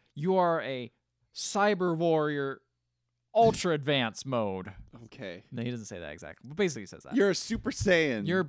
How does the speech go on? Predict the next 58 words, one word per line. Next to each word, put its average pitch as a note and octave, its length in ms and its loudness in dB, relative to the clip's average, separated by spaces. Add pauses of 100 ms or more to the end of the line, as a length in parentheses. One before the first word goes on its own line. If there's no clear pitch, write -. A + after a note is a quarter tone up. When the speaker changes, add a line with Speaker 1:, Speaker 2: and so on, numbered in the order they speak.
Speaker 1:
the G#3 160 8
best. F#3+ 520 6
Speaker 2:
<laughs> D#3+ 640 4
Speaker 1:
You're F3 180 2
part F#3+ 180 4
of F#3+ 80 4
an F#3 60 0
elite F3+ 240 0
squad. F3+ 360 2
I C#3 100 -2
don't F3 100 0
know F3+ 80 0
if E3 60 -6
they're F3 120 2
around E3+ 280 0
anymore. D3 640 -2 (140)
They C#3+ 100 -2
seem E3 160 -4
to D#3+ 60 0
be D#3+ 100 4
of D3+ 80 4
ancient D3+ 300 -2
technology. C#3 640 -4
Who C#3 140 -8
knows? B2 480 -4
So A2+ 80 -2
I'm D3+ 120 0
not F#3+ 140 0
Speaker 2:
Hmm. G3 60 -2
Speaker 1:
gonna F3+ 60 -2
do F#3+ 140 -4
that D#3 200 -2
to C#3+ 80 -10
you. G2+ 280 -8
She's B2 300 -16
like, A2 160 -8 (180)
"Fine." C#3+ 480 2 (400)
So - 160 -14
she C3+ 180 -10
leaves, D3 520 -4 (260)
goes G#3+ 220 4
signs F3+ 260 -2
up E3 80 -4
to A2+ 160 -2
be - 40 -2
a C#3 60 0
hunter - 260 -2
Speaker 2:
Oh. C3 40 -4
Speaker 1:
warrior, A2 500 -4
Speaker 2:
Here A2+ 180 -2
we G2+ 100 -2
go. F2 180 -4
I F2+ 100 -4
know F#2+ 120 -4
Speaker 1:
and C3 100 -2
Speaker 2:
where - 0 -
Speaker 1:
then D3 160 -4
Speaker 2:
we're - 40 -6